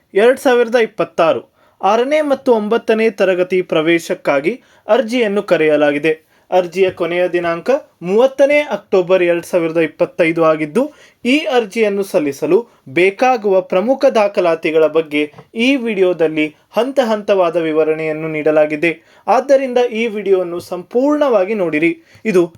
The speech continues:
ವಿಕಾಸ್ ನವೋದಯ ಸೈನಿಕ್ ಕ್ಲಾಸಸ್ ಆಗಿದ್ದು, ನಮ್ಮ YouTube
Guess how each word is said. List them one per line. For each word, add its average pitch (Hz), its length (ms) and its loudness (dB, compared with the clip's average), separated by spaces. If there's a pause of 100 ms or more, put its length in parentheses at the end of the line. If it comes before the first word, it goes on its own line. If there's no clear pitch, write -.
(100)
ವಿಕಾಸ್ 233 500 0
ನವೋದಯ 202 360 2
ಸೈನಿಕ್ 170 380 -6
ಕ್ಲಾಸಸ್ 185 440 0
ಆಗಿದ್ದು, 151 420 -2 (200)
ನಮ್ಮ 180 200 0
YouTube 175 360 0